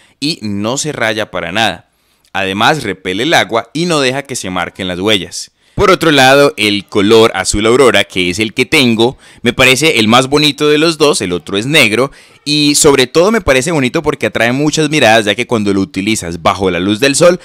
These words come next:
vas a ver que da muchísimos visos. Finalmente, este es más liviano y un poquito más delgado que el Samsung,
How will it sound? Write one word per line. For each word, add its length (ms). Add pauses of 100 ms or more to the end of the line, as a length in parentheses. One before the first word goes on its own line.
(140)
vas 220
a 120
ver 180
que 140
da 180
muchísimos 720
visos. 560 (340)
Finalmente, 760
este 500
es 140
más 400
liviano 640
y 280
un 120
poquito 340
más 220
delgado 420
que 80
el 80
Samsung, 460